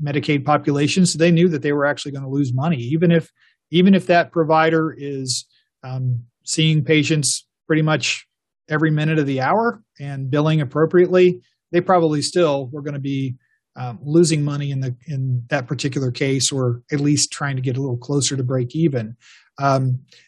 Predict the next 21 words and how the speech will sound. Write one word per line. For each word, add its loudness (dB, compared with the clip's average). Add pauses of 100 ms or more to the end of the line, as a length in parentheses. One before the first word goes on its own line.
(100)
but 2
if 2
you 4
do 6
have 4
a, -6
a -6
payer 4
mix -2
that's -4
gonna -2
be 0
a -12
little -2
bit -4
more, 2 (260)
uh, -6
favorable 0
towards -2
commercial, 0 (300)
um, -6